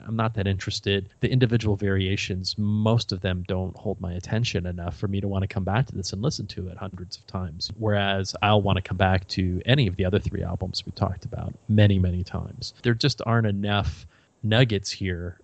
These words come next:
among the various variations for me to wanna come back to. And the ones that I like the best are the classical ones. I like hearing Yuri Kane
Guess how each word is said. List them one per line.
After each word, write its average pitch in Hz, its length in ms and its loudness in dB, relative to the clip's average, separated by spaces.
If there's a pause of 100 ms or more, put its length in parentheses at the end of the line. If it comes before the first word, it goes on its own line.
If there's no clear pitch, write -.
among 101 300 0
the 95 80 -2
various 95 680 0
variations 98 960 0
for 107 100 0
me 98 300 -2
to 101 220 -4
wanna 95 240 0
come 101 180 -2
back 139 220 2
to. - 220 -10
And 90 100 -6
the 95 40 -2
ones 131 220 0
that 131 80 -2
I 117 80 2
like 104 220 2
the 98 80 -2
best 95 520 -6 (240)
are 135 240 6
the 135 320 2
classical 139 560 0
ones. 82 400 -6
I 120 100 -2
like 143 220 0
hearing 104 240 0
Yuri 95 200 0
Kane 90 520 -4